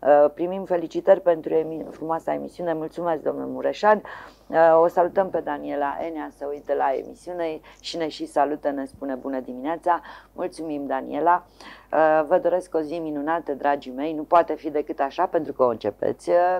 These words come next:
cu noi. Uh, nu rămânem, nu plecăm din două mii douăzeci și trei. Uh, vreau să-l rog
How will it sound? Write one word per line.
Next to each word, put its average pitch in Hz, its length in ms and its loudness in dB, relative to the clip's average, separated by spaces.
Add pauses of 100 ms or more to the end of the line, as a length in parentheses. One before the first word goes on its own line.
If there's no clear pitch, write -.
(120)
cu 202 80 -4
noi. 175 260 0 (500)
Uh, 160 480 8
nu 214 80 -4
rămânem, 131 640 0
nu 202 100 -2
plecăm 151 420 0
din 123 200 -6
două 123 220 2
mii 123 240 -8
douăzeci 120 380 -2
și - 140 -16
trei. 175 360 0 (340)
Uh, 143 460 2
vreau 143 240 2
să-l 151 340 -6
rog 156 160 0